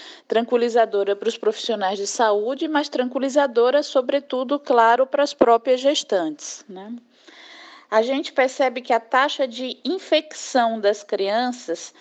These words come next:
parece que é mais comum durante o parto, né? Então,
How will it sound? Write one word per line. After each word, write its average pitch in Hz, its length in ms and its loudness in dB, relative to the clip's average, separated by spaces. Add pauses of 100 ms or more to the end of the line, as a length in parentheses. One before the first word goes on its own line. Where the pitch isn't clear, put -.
(280)
parece 233 420 4
que 240 140 -4
é 226 40 2
mais 254 320 -2
comum 254 540 -2
durante 247 420 -2
o 285 40 -2
parto, 180 680 0 (220)
né? 196 240 -8
Então, 196 420 -4